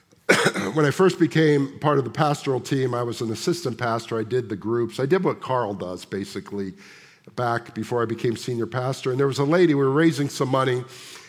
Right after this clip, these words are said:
and there was a lady, she used to sit right over here where you all are. And, um, hello, guys and ladies. Good to see you, Joan. And, uh, she would sit there. She was ninety-three years old,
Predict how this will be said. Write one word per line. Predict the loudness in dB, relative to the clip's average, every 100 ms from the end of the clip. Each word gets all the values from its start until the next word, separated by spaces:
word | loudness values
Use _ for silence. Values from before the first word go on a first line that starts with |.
| -2
and | 2
there |
was | 2 4
a |
lady, | 4 4
she | 4 -2
used | -2
to | 0
sit | 0 4
right | 4 4
over | 2 4
here | 6 6 6 2 -2 -18 -4
where | 2
you | 4
all | 4 4 4 4
are. | 2 0 -4 -10
And, | -6 -2 -2
um, | -2 -4 -4
hello, | -4 -2 -2
guys | -2 -4 -4 -6 -10
and | -8
ladies. | -6 -6 -8 -14 -16
Good | -16 -14
to |
see | -10 -8
you, |
Joan. | -6 -6 -6 -8 -12 -20 -20 -20 -20 -14
And, | -4 -4 -2
uh, | -2 -2 -2 -10 -20 -20 _ _ _ _ _ -16
she | -4 -2
would | -2
sit | -2 -2
there. | 2 0
She | 2
was | -2 0
ninety-three | 2 2 0 -4 0 2
years | 0 -2
old, | -2 0 -2